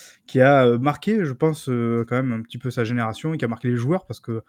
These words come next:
voilà, cette D A superbe, ce système de jeu, euh, très bien rodé, enfin, voilà, c'était vraiment un jeu qui avait bien marqué, euh, avec sa sortie, qui avait été pas mal marketé, notamment du côté de Microsoft, Xbox, parce qu'il y avait un partenariat avec eux. Euh, et c'est un studio qu'on,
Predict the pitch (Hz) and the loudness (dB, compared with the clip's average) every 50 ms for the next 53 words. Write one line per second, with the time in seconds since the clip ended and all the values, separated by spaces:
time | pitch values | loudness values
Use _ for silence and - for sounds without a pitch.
0 | _ _ _ _ _ _ _ _ _ - - 123 123 - - 110 113 117 120 120 | _ _ _ _ _ _ _ _ _ -12 -12 -10 -10 -8 -10 -6 -2 2 2 2
1 | 117 117 - - 117 - - 120 120 127 120 120 - - 110 - - - 120 117 | 2 0 -4 -10 -10 0 4 4 4 4 4 -2 -6 -10 -14 -14 -8 -6 -4 -4
2 | 117 113 104 123 123 123 113 110 107 107 107 107 107 104 107 104 104 104 107 107 | -2 -2 -2 0 0 0 0 0 0 -2 -4 -4 -4 -6 -6 -6 -8 -8 -10 -10
3 | 110 117 120 123 131 135 135 - - 127 127 127 123 120 127 131 131 131 135 135 | -12 -14 -14 -16 -16 -18 -18 -8 -6 -4 -2 -2 -2 -2 -2 0 2 4 4 4
4 | 120 - 123 127 127 117 - - 127 - 131 127 143 160 180 175 156 143 165 - | 4 2 2 2 2 2 0 -6 -8 -4 -2 0 2 2 2 0 0 0 0 0
5 | 143 123 120 123 151 160 160 147 - - 156 156 151 - _ - _ _ _ _ | 0 0 2 2 0 2 2 0 -2 0 0 -2 -2 -2 _ -20 _ _ _ _
6 | _ _ - 120 113 117 117 120 117 117 117 117 117 117 123 117 120 120 120 120 | _ _ -2 0 0 2 2 2 2 2 2 2 2 2 2 0 0 0 -2 -2
7 | - - 123 - - - - - 165 165 170 170 165 - - 123 113 117 123 120 | -2 -4 -8 -12 -12 -14 -10 -6 -2 0 0 0 0 0 0 0 2 2 2 2
8 | 120 117 117 127 - 127 131 131 135 127 - - 123 - 139 135 127 - 120 120 | 2 0 -2 -2 -2 -2 -2 0 -2 -4 -4 -6 -6 -2 -2 -2 0 0 0 0
9 | 131 131 123 120 110 - 113 - 123 123 120 - - 120 110 - 135 120 - 131 | 0 0 -2 -2 -4 -6 -6 -6 -4 -6 -6 -6 -6 -8 -6 -6 -8 -8 -8 -10
10 | 117 113 117 123 123 - - _ 107 - - 110 110 110 - 107 - - 117 113 | -12 -6 -4 -4 -6 -6 -6 _ -12 -8 -8 -8 -8 -8 -10 -12 -10 -8 -6 -4
11 | 113 113 113 110 110 - 131 139 165 170 - _ _ _ _ - - - _ _ | -2 -2 -2 -2 -4 -2 0 2 2 0 -2 _ _ _ _ -20 -20 -20 _ _
12 | _ 127 120 117 117 117 110 120 123 - - 147 - - 135 131 - - 147 143 | _ -2 0 2 2 2 2 0 -4 -4 -8 -8 -2 -2 -2 -2 -2 -4 -6 -2
13 | 143 175 190 196 - _ - 151 143 151 156 156 | 0 2 2 0 0 _ 2 2 4 4 0 -2